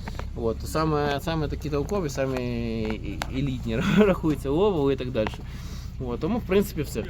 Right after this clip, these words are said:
Ну, там же, якщо балакать по кабінниках, там по кабінниках вже інша розмова, там вже інші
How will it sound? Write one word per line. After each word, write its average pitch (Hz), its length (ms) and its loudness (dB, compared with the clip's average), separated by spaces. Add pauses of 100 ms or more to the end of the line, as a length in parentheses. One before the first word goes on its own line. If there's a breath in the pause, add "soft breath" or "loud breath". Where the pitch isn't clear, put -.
(120)
Ну, 233 120 2
там 202 180 4
же, 170 140 4
якщо 170 220 0
балакать 170 360 6
по 165 120 -4
кабінниках, 175 540 2
там 147 140 0
по 139 120 -6
кабінниках 135 460 0
вже 131 140 -4
інша 117 240 -4
розмова, 127 400 -2
там 120 180 -2
вже 127 120 -2
інші 143 220 0